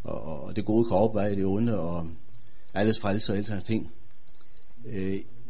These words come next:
som, som måske, hvis den side af muslim-, af det muslimske kommer frem, af islam kommer frem, kan blive en, en langt større fare, end, end egentlig, at, øh, end det, det, som nu præsenteres for, for,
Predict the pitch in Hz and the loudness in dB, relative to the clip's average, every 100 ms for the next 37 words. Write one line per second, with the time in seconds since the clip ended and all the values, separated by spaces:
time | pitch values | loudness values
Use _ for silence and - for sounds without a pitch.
0 | - - 123 117 - - - - - - | -2 2 2 2 0 -2 -2 -2 -2 -2
1 | - - - - 127 123 117 - 127 113 | -2 -2 -2 2 4 6 4 4 4 6
2 | 190 208 - 175 190 - 107 107 110 - | 6 4 2 4 6 6 6 6 2 0
3 | - 87 - 95 98 - 139 120 - 92 | -2 -4 -2 -2 0 4 4 4 0 0
4 | 85 - - 101 90 120 95 85 101 110 | -2 -2 2 2 2 2 2 0 0 0
5 | 113 95 85 110 90 - - - - - | 0 -2 -2 -2 -2 -2 -2 -2 -2 -4
6 | - - - 104 92 - - 92 156 - | -4 -2 2 2 2 0 0 2 2 2
7 | 123 117 113 110 120 82 87 85 - - | 2 2 2 2 2 0 -2 -2 -2 -4
8 | - - - - - - - 98 98 127 | -4 -4 -4 -4 -4 -2 2 2 4 4
9 | 113 92 87 85 - - - - 78 92 | 4 2 0 0 -2 -2 -4 -4 -4 -4
10 | - - - - 98 - 95 101 113 113 | -4 -4 -4 -2 -2 -2 -2 0 2 2
11 | 98 117 107 98 92 104 87 107 98 - | 2 2 0 -2 -2 0 0 0 0 0
12 | 92 85 80 71 | 0 0 0 -2